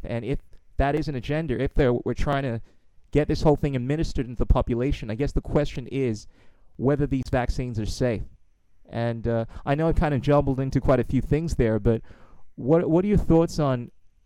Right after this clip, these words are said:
not just whether or not this is the agenda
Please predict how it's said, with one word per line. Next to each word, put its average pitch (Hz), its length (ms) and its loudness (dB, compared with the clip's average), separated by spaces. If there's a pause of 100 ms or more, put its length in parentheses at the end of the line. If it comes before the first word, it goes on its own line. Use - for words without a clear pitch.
(500)
not 135 260 -2
just 156 200 0
whether 147 180 2
or 139 40 2
not 135 220 -2
this 139 180 0
is 113 120 -2
the 117 100 -2
agenda 113 560 -2